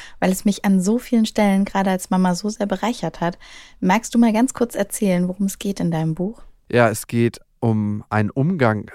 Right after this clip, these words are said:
Speaker 2: mit den eigenen Gefühlen und mit den Gefühlen der Menschen, die uns umgeben. Und ich glaube, da ist auch die Schnittstelle zum Elternsein. Wir merken ja bei unseren Kindern ganz häufig, dass sie auf Stimmung reagieren und auf unsere Gefühle sehr, sehr auch ausgerichtet sind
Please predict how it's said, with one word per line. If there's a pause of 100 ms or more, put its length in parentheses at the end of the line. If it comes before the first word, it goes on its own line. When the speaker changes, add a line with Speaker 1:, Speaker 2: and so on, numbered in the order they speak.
Speaker 2:
mit
den
eigenen
Gefühlen
und
mit
den
Gefühlen
der
Menschen,
die
uns
umgeben. (120)
Und
ich
glaube,
da
ist
auch
die
Schnittstelle
zum
Elternsein. (360)
Wir
merken
ja
bei
unseren
Kindern
ganz
häufig,
dass
sie
auf
Stimmung
reagieren
und
auf
unsere
Gefühle
sehr,
sehr
auch
ausgerichtet
sind